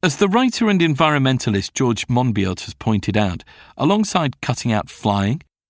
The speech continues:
adopting a plant-based lifestyle is one of the best things we can do to make a tangible difference to climate change. Dale Vince is feeling optimistic, if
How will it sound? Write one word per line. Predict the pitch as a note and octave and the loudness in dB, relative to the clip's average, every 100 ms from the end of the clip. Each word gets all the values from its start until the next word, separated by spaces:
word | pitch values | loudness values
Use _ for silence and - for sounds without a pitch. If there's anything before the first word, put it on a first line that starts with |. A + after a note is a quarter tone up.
| - | -6
adopting | G#2 A2 - - C3+ | -2 0 -2 -2 -2
a | G#2 | -2
plant-based | - A2+ G#2+ - G2+ G2 - A#2 | -2 0 0 -2 -2 -2 -4 -2
lifestyle | A#2 - - G2 F#2+ - _ | -2 -2 -4 -4 -4 -8 _
is | - - - | -18 -10 -2
one | A2 | -2
of | - | -2
the | A#2+ | -8
best | - D3+ C#3 - - | -6 -6 -4 -6 -4
things | C3+ G#2 F2+ | -2 -2 -2
we | G2+ | -6
can | - G#2+ | -2 -4
do | F#2 G#2+ F#2 | -2 -2 -2
to | - | -4
make | F#2+ F#2+ - | -4 -4 -10
a | - - | -20 -10
tangible | B2+ A#2+ G#2 A2+ G#2+ - | -4 -2 -2 -4 -4 -4
difference | A#2 - F#2 - - - - | -6 -4 -8 -8 -16 -20 -8
to | - | -8
climate | - G#2 F#2 - | -2 0 0 -4
change. | - G2 G2+ G2+ - _ _ _ _ _ - - | -8 -6 -6 -10 -14 _ _ _ _ _ -18 -2
Dale | F3+ D3 | 2 2
Vince | G#2+ A#2+ F#2 - - - | 2 0 0 -6 -8 -6
is | A2+ | -4
feeling | - A2+ G#2+ | 0 0 0
optimistic, | - - A#2 - - - - _ _ - | -2 0 0 -2 -6 -10 -10 _ _ -2
if | G3 - | -2 -4